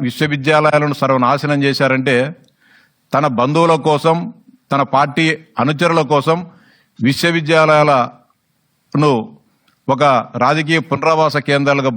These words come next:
భావించి వాటన్నిటిలో కూడా వైస్ ఛాన్సలర్గా నియమించడం జరిగింది. తన సొంత సమీప బంధువైన సుందరవల్లి గారిని నెల్లూరులోని సింహపురి యూనివర్సిటీ వైస్ ఛాన్సలర్గా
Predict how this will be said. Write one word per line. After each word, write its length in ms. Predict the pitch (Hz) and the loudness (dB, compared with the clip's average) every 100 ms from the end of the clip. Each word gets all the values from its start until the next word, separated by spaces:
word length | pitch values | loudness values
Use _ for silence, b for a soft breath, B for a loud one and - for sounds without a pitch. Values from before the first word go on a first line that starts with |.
| 120 | 0
భావించి 420 | 131 139 131 139 110 - B _ - | 0 0 -2 -2 -2 -8 B _ -2
వాటన్నిటిలో 600 | 127 117 120 156 156 156 131 | 0 0 0 0 0 -2 0
కూడా 200 | 147 143 117 - - | 0 2 2 -2 -6
వైస్ 220 | 110 139 - | -4 -2 -2
ఛాన్సలర్గా 580 | 139 131 131 123 123 113 110 | -2 -2 -4 -2 0 -2 -2
నియమించడం 500 | 98 120 131 123 120 | -4 -2 0 0 -2
జరిగింది. 360 | 110 110 113 107 - - _ b b b b _ _ _ _ | -2 -2 -2 -2 -6 -20 _ b b b b _ _ _ _
తన 160 | 143 156 | -2 0
సొంత 280 | 156 156 165 139 - _ _ _ _ _ _ _ - | -2 -2 0 0 -4 _ _ _ _ _ _ _ -6
సమీప 380 | 143 151 170 160 | -4 0 0 0
బంధువైన 400 | 143 156 156 156 143 120 - _ _ _ _ | 0 0 0 0 0 -2 -6 _ _ _ _
సుందరవల్లి 560 | - 139 147 160 160 156 147 | -8 -4 0 2 2 2 2
గారిని 480 | 143 147 127 117 - _ _ _ | 2 0 -2 -4 -10 _ _ _
నెల్లూరులోని 680 | 113 110 127 160 165 160 147 | -2 0 0 0 2 2 0
సింహపురి 560 | - 135 143 143 151 127 127 - _ 123 | -2 -2 0 0 0 -2 -4 -16 _ 0
యూనివర్సిటీ 420 | 139 147 135 135 | 2 0 -2 -4
వైస్ 280 | 113 131 123 | -2 -2 0
ఛాన్సలర్గా 540 | 135 135 135 127 131 | -2 -2 -4 0 0